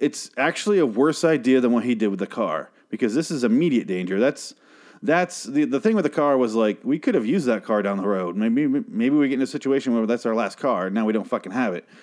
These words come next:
This is, I have these wheels strapped to my goddamn feet. So if I get attacked by a horde of zombies or anything, like a, a guy with a fucking machete or anything,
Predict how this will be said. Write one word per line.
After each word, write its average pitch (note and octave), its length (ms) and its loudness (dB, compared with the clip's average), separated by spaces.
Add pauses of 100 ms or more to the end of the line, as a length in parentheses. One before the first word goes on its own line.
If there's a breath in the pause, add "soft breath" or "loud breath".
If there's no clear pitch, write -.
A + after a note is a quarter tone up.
(320 loud breath)
This A3+ 240 2
is, C#3+ 340 2
I C#3 400 2
have C#3+ 320 0
these A#2+ 200 0
wheels C3 460 2
strapped - 500 -4
to E3+ 60 -2
my B2+ 140 0
goddamn A2+ 520 0
feet. A2 440 0 (600)
So - 140 -4
if A#2 120 0
I C#3 60 0
get E3+ 120 4
attacked D3 320 0
by B2+ 140 2
a G#2 100 0
horde C#3 360 2
of B2 100 0
zombies G#2+ 760 0
or G2+ 400 -4 (1160 soft breath)
anything, D3 500 2
like C3 200 2
a, - 300 -6
a B2+ 60 0
guy A#2 300 2
with C3 100 2
a A#2 40 0
fucking B2+ 300 0
machete G#2+ 520 0
or A2+ 140 -2
anything, D3 760 2